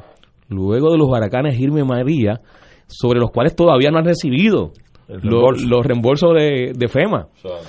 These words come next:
Speaker 1: Eh, así que eh, eh, la, real-, realmente la situación económica de los municipios es,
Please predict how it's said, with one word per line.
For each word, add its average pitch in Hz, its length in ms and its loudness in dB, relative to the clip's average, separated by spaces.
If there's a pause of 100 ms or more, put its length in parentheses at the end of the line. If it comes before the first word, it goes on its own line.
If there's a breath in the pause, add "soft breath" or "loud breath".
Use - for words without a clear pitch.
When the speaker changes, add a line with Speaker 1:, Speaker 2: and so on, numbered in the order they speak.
(180 loud breath)
Speaker 1:
Eh, 107 540 0
así 185 200 -2
que 214 280 2 (560 soft breath)
eh, 127 220 0
eh, 147 160 0
la, 151 200 2
real-, 165 380 2
realmente 190 460 4
la 139 80 2
situación 135 420 2
económica 160 440 2
de 147 80 4
los 147 80 0
municipios 131 640 0
es, 127 320 0